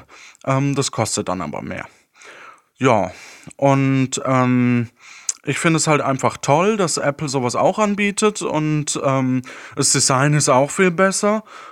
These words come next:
ähm, wie halt bei zum Beispiel WhatsApp oder Android. Ähm, ja, weil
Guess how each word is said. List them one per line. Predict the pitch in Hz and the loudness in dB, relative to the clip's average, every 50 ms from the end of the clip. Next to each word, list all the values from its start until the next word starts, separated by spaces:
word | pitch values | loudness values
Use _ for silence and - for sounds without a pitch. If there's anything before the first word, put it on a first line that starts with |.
| - _ - | -12 _ 0
ähm, | 156 151 151 151 151 151 147 151 147 151 147 151 151 147 139 123 139 131 | 2 4 4 4 4 4 2 2 2 2 2 2 0 0 -2 -2 -2 -2
wie | 143 143 139 139 135 | 0 2 4 4 4
halt | 135 139 131 135 123 - - - | 4 4 2 2 0 -2 -2 0
bei | 131 123 120 120 120 120 | 2 4 4 4 2 0
zum | 117 - 131 123 | 0 0 0 2
Beispiel | 117 117 113 113 113 - - - - 120 113 110 107 110 117 | 4 4 4 4 2 -2 -4 -4 -2 0 0 0 0 0 0
WhatsApp | 120 127 - - 143 135 170 214 220 - - | 0 0 2 2 2 2 2 0 -2 -4 -6
oder | - - - 147 147 139 143 139 135 135 135 123 - - | -4 0 2 2 4 4 4 4 6 4 4 2 0 -2
Android. | 110 104 104 107 104 113 107 98 95 - 92 - - - - _ _ - - - - - - - - - - - - | -2 0 0 -2 -2 -2 0 0 0 -2 -2 -8 -14 -18 -20 _ _ -20 -20 -20 -20 -20 -20 -20 -20 -20 -12 -6 -2
Ähm, | 123 117 113 110 107 107 107 107 104 104 104 104 - - - | 0 2 2 2 2 2 0 0 -2 -2 -2 -4 -6 -4 -2
ja, | 117 113 117 123 | 2 2 4 4
weil | 120 117 113 113 110 110 | 4 4 4 4 2 2